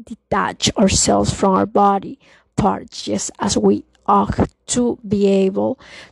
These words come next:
to detach ourselves from the money which we have deposited at the bank, and on which we have to pay taxes, or from a plot of land which we have bought,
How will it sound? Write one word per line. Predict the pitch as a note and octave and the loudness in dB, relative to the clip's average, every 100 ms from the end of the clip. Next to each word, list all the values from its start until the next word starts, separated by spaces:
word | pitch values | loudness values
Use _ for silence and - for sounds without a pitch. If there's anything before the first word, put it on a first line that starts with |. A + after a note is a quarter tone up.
| - | -4
to | G#3 | -4
detach | F#3 F#3+ _ A#3+ B3+ - - - | -4 -10 _ 0 2 -2 -8 0
ourselves | A3 G3+ - G3+ F#3 G3 A3+ - - _ _ | 2 2 2 2 2 0 -4 -12 -18 _ _
from | - G#3 G3 | -2 0 0
the | F#3+ | 0
money | F#3 F#3+ G3+ G#3+ B3 - - | 0 2 2 2 0 -4 -6
which | A#3 G3+ - - - _ _ A3 | -6 -6 -8 -12 -18 _ _ 0
we | A#3+ | 2
have | - A3+ G#3+ G3+ - | 2 2 0 -2 -8
deposited | - G3 F#3+ - G3+ - _ - | -10 -6 -6 -6 -12 -16 _ -8
at | G#3 - | -4 -2
the | G3+ | -2
bank, | F#3 F#3 - - - _ _ _ _ _ - - | -4 -8 -12 -20 -20 _ _ _ _ _ -20 -2
and | A3 G#3 - | 0 0 0
on | G3+ G3 | 0 0
which | G3+ F#3+ - - - - - | -2 -4 -6 -14 -20 -20 -4
we | A3+ | -4
have | - B3+ - | 0 -2 -2
to | - | -4
pay | D#4 - G3+ | -2 0 0
taxes, | - G3+ A3+ - - B3+ - - - - - _ _ _ _ | 0 -2 -2 -4 -10 -10 -14 -16 -20 -20 -20 _ _ _ _
or | - G#3+ G3 - | 2 2 2 -4
from | - A3 G3+ | -4 -2 0
a | G3 - | -2 -6
plot | - A#3 A3+ A#3+ - | -2 2 2 0 -4
of | - G#3+ - | -10 -10 -8
land | G3+ G3+ G3 G3 G#3 C4 _ - - - G#3 | -6 -6 -6 -8 -10 -16 _ -20 -20 -4 0
which | G3+ - - | 0 0 -4
we | F4+ B3+ | 0 0
have | - A3+ A#3+ B3 - - _ _ | 2 0 -2 -6 -10 -16 _ _
bought, | G#3 G3 G3 | -4 -2 -6